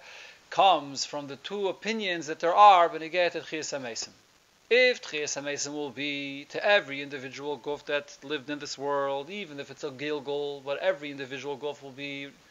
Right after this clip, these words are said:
resurrected by Tchias HaMesim. So then, first you say, "Yedeya Mispar Kulchem." You're standing in a Beis HaKvaris and you're making a bracha, that the Eibishter knows the number of people that are buried here.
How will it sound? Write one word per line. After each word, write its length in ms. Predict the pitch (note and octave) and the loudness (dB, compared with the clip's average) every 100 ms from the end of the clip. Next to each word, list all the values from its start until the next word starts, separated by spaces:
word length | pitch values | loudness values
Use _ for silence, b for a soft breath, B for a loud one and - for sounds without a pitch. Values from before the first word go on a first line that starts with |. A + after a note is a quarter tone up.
| b b | b b
resurrected 600 | D3 C#3 D3 D#3+ - D3 | -6 -6 0 2 0 -4
by 120 | D3 | -4
Tchias 400 | C#3 - D3+ D3+ | -4 -6 -4 -4
HaMesim. 640 | D3 D3 C#3+ C#3+ D3 D3 C#3+ B B B | 0 0 0 -2 -2 -2 -6 B B B
So 180 | - D#3 | -2 8
then, 540 | E3+ A#3+ G#3+ F#3+ A3 C4 _ _ _ _ _ | 12 12 12 10 -2 -8 _ _ _ _ _
first 420 | - A#3 C4+ - | 6 12 12 10
you 100 | G#3 | 0
say, 420 | - G#3 G#3 G3+ F#3+ | 4 10 12 10 8
"Yedeya 800 | F3+ D#3 G3+ A3+ G#3 G3+ G3+ F3+ | 6 6 8 10 10 10 8 2
Mispar 400 | G3+ - G3 G3 | -4 -2 -2 -2
Kulchem." 400 | - G3 - A2 - - | -2 -2 -4 -14 -18 -16
You're 140 | C3 | -8
standing 360 | - G3 G3+ F#3+ | 4 6 6 4
in 60 | |
a 80 | F#3 | 0
Beis 240 | F#3 E3+ F3+ | 0 0 -4
HaKvaris 440 | - G3 D3+ - | 2 2 2 -4
and 80 | C#3 | -10
you're 100 | D#3+ | -2
making 280 | F3+ F#3 F#3+ | -2 0 -6
a 60 | |
bracha, 400 | F3 F#3 E3+ A2 G#2 B B B | 2 2 2 -2 -18 B B B
that 120 | D3 | -4
the 60 | E3+ | 2
Eibishter 440 | F3+ G3 G3 - | 4 4 -2 -4
knows 300 | F3 F3+ F#3+ | 0 2 2
the 100 | D#3+ | 0
number 420 | D#3 F3 F#3+ F#3 F3+ | -2 0 0 2 0
of 160 | - | 0
people 280 | F#3+ - F#3 | -6 -8 -2
that 120 | E3+ | 0
are 60 | E3 | 2
buried 340 | F3+ E3+ C3 | 2 0 -2
here. 180 | A#2+ G#2 | -8 -18